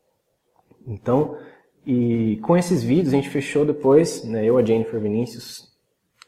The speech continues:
um trio pop rock, um casamento da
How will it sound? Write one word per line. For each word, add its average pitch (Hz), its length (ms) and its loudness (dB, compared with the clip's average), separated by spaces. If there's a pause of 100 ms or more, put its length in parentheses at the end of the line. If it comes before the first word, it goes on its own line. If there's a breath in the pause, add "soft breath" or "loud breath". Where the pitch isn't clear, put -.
um 98 140 -12
trio 117 180 -2
pop 117 200 -4
rock, 113 520 -2 (220)
um 120 80 -12
casamento 113 520 -2
da 120 380 -4